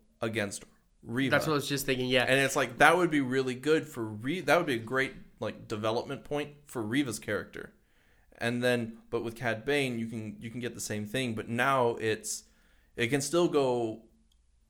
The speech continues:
Speaker 1: away from Reva's plans, but not in the betrayal sense, more of a, once Cad Bane learns that this is all a plot to lure out Kenobi, now it's a Cad Bane derails the plan for his own vendetta
Speaker 2: Yeah.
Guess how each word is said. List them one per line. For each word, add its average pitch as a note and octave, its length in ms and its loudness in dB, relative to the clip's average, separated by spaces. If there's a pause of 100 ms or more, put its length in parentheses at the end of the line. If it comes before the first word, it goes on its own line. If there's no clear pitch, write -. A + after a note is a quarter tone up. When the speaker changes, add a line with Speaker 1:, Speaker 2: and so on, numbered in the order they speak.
(220)
Speaker 1:
away A#2+ 300 4
from A2+ 340 -6
Reva's A#2 340 -6
plans, A#2 500 -6
but B2 200 -6
not B2 260 0
in A#2+ 60 -6
the A2+ 60 -4
betrayal E3 460 2
sense, A#2 320 -4
more B2+ 220 2
of A#2+ 100 0
a, A2+ 260 0 (420)
once C3+ 220 0
Cad B2+ 280 -4
Bane A#2 280 0
learns A#2 340 0
that A2 140 -10
this A2 160 -6
is A#2 140 -6
all A2 180 0
a G2+ 60 -4
plot A2 340 -4
to A#2+ 100 -10
lure A2 260 -4
out G2+ 260 -4
Kenobi, A2 720 -2 (300)
now C3 380 4
it's B2 300 -2
a A2 280 0
Cad A2+ 300 -2
Bane A#2+ 280 -2
derails A#2 520 -2
the - 60 -10
plan A2+ 440 -4
for A2 220 -6
his G#2+ 180 -6
own A2+ 360 -2
vendetta G#2 720 0
Speaker 2:
Yeah. A#2 320 -2